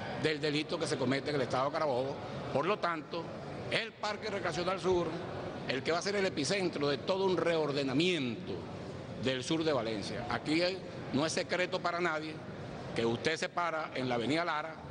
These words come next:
los que son valencianos, carabobeños, la conocen, de la avenida Lara, Lara hacia el norte es una ciudad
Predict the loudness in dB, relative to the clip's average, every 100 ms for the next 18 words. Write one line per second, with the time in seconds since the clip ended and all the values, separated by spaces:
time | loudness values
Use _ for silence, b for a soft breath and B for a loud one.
0 | -8 -6 -4 0 0 0 0 0 0 0
1 | -2 0 2 2 2 -2 0 2 0 0
2 | -6 -8 -10 -10 -10 -4 0 0 2 2
3 | 2 0 0 -2 -2 0 0 0 -4 -2
4 | 2 4 2 0 -4 -4 -6 -8 -8 -8
5 | -2 0 2 2 2 0 0